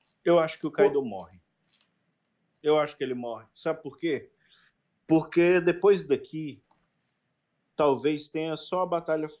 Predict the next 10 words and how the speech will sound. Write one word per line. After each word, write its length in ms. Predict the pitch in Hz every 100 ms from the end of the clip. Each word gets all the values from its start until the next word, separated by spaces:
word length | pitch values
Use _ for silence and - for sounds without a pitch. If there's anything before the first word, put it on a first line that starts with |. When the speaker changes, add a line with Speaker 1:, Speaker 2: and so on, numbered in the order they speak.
| _ -
Speaker 1:
a 180 | 117 123
outra 260 | 139 151 156
grande 280 | 143 139 135
batalha, 460 | - - 147 135
seja 300 | 127 156 147
a 20 |
batalha 680 | 151 143 143 156 165 143 101 - _ _ _ _ _ _
final, 460 | - 175 151 127 113
né? 160 | 135 - _ _ _ _ _ _
Speaker 2:
Uhum. 320 | 160 151 170